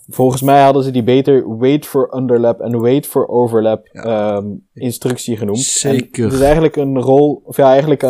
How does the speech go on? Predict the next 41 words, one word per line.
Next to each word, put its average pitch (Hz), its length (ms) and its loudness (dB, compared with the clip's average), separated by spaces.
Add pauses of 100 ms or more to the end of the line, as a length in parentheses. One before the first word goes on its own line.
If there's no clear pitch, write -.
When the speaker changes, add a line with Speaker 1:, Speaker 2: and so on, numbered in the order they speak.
Speaker 1:
een 127 140 -2
instructie 131 720 -4 (380)
die 131 260 2
alleen 135 180 4
maar 131 100 0
het 127 100 0
spel 127 260 2
gaat 107 160 -2
vertragen, 104 460 -2
vind 95 180 -8
ik. 98 140 -10
Dus 104 200 -12
daarom 117 260 0
gebruik 120 340 0
ik 143 80 -6
hem 135 220 -6
eigenlijk 143 400 -2
nooit, 127 420 -2 (180)
omdat 117 280 -4
ik 113 140 -4
graag 123 360 0
van, 107 420 -6 (160)
van 113 220 -4
vloeiende 120 360 -2
counters 107 420 -4
hou. 95 160 -8 (580)
Speaker 2:
Het, - 220 -18
het 98 260 -16
haalt 131 240 -2
inderdaad 123 400 -4
enorme 127 640 -4
tempo 143 420 -4
eruit. 95 840 -8 (220)
Eh, 101 420 -4
en 104 120 -6
afhankelijk, 120 500 -6
kijk, 123 160 -4
als 113 80 -6
jij, 123 280 -4
eh, 110 200 -2 (260)
met - 500 -14